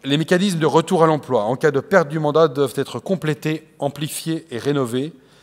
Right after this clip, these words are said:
à la fois pour les salariés et pour les indépendants. Il s'agirait par exemple de compléter la protection des salariés,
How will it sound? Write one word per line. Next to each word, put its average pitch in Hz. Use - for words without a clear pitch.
à 135
la 151
fois -
pour 135
les 120
salariés 151
et 135
pour 120
les 123
indépendants. 131
Il 147
s'agirait 143
par 135
exemple 139
de 127
compléter 147
la 127
protection 156
des 131
salariés, 123